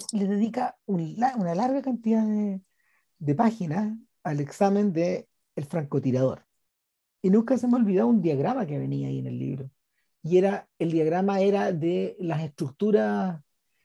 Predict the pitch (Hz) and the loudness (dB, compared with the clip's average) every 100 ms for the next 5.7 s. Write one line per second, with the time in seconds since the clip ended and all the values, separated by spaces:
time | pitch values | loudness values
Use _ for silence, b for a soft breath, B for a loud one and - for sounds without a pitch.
0 | _ - 156 160 - 143 220 214 180 156 | _ -6 -4 -4 -4 -2 2 4 2 2
1 | 151 220 214 202 185 151 160 269 254 220 | 4 6 6 4 0 -2 0 0 0 -2
2 | 247 214 208 208 180 202 196 190 185 185 | -2 -4 -4 -6 -4 -4 -4 -4 -4 -6
3 | 185 180 170 - _ _ _ _ _ _ | -4 -4 -4 -8 _ _ _ _ _ _
4 | - _ _ _ - 185 151 180 190 247 | -20 _ _ _ -6 -6 -2 2 2 0
5 | - - 170 - 233 - 214 | -6 -8 -6 0 0 0 -6